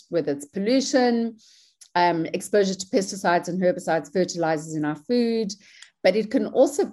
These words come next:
uh, plastics, but it's also, um, what we call endogenous, which is inside our body.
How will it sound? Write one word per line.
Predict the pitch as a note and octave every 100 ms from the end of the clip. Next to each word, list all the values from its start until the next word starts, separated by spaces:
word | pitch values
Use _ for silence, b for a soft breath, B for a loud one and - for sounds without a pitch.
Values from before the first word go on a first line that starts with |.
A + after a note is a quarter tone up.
| F#3
uh, | E3+
plastics, | - C#4+ - - A#3 A3 - _ -
but | G#3
it's | G#3+ - -
also, | A#3 C#4+ D#4 D4 C#4 G3+
um, | F#3+ F#3 F3+ F3
what | F#3+
we | F#3
call | G3 F3 -
endogenous, | D4+ E4+ F#3+ E3 D3+ D3 D3
which | F3 F3
is | E3+ -
inside | G#3 G3 - F3 E3+
our | E3
body. | D3 C#3 - -